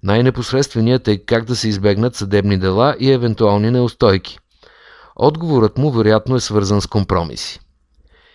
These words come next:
Има опасност обаче да се повтори грешката, да се вземат политически решения за набързо скорени алтернативи на Белене,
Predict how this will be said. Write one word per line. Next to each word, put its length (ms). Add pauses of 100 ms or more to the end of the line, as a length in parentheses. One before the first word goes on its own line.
(140)
Има 180
опасност 540
обаче 340
да 100
се 120
повтори 420
грешката, 540 (520)
да 60
се 140
вземат 380
политически 600
решения 440
за 140
набързо 420
скорени 520
алтернативи 680
на 120
Белене, 460